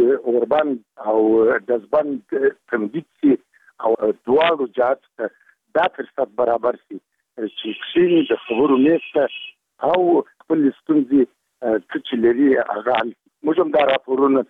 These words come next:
ترلاسه کړي دي چې په ځینې ځایو کې، اه، د مسلحو قواو هغه پوستې، اه، چې په لارو او سړکونو کې د طالبانو او، اه، زموږ د ملي اردو او پولیسو سره نږدې دي، دوی سره روغبر کړي دي، اختر مبارکي یې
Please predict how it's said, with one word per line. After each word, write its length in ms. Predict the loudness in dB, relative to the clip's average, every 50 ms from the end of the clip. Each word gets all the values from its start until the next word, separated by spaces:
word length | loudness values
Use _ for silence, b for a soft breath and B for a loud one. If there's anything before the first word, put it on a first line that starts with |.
| b b b b _ -2
ترلاسه 380 | 0 2 2 2 0 -4 -10 -16
کړي 260 | -8 -8 -6 -6 -6 -10
دي 60 | -12
چې 140 | -16 -16 -16 -12
په 60 | -12 -10
ځینې 280 | -4 -2 0 0 0 0 0
ځایو 240 | 0 2 0 -2 -4 _
کې، 140 | -6 -8 -8 -8 _ _ _ _ _ _ -6
اه، 260 | -2 0 0 0 0 0
د 100 | -2 -2
مسلحو 580 | -4 -4 -4 -4 0 0 2 2 2 0 -2 -4 _ _ -6 -6 -6 -6 _ -2
قواو 420 | 0 0 2 2 2 2 0 0
هغه 220 | 0 -2 -2 -4
پوستې، 520 | -6 _ -4 -6 -6 -6 _ -2 2 2 2
اه، 560 | 2 _ _ _ _ _ _ -6 -2 -2 -2
چې 180 | -2 -4 -12 -12 -4
په 100 | -2 0 2
لارو 460 | 2 2 2 0 0 0 0 0 -2 _ _ _ _ _ _ -4
او 120 | -4 -4
سړکونو 560 | -2 -2 -2 -2 -2 -2 -2 0 0 2 2 0
کې 200 | _ -2 -4 -4 _ _ _ _ _ -4
د 40 | -4
طالبانو 720 | -2 -2 -2 -2 0 -2 -2 0 -2 -2 -2 -2 -2 -2 -2
او، 60 | -2 -2 -4 _ _ _ _ _ _ -4
اه، 120 | -4 -4
زموږ 280 | -2 0 0 0 0 0 0 -2
د 100 | -2 0
ملي 240 | 0 0 2 4
اردو 420 | 4 4 4 2 0 -2 -2 0 0
او 60 | 0
پولیسو 400 | -2 -4 -6 -4 -4 -6 -6 -4
سره 160 | -4 -2 0 0
نږدې 400 | 0 -2 -4 -6 -8 -8 -8 -6 -6
دي، 100 | -8 -10 -10 _ _ _ _ _ _ -2
دوی 120 | -2 0 0 0
سره 320 | -2 0 2 0 0 0
روغبر 440 | 0 0 0 0 0 0 -2 -2 -2
کړي 280 | -2 _ -6 -4 -4 -4 -2
دي، 100 | -4 -6
اختر 320 | -6 -6 -10 -14 -10 -8 -8
مبارکي 460 | -4 -4 -2 -2 -2 -4 _ -4 -4
یې 80 | -4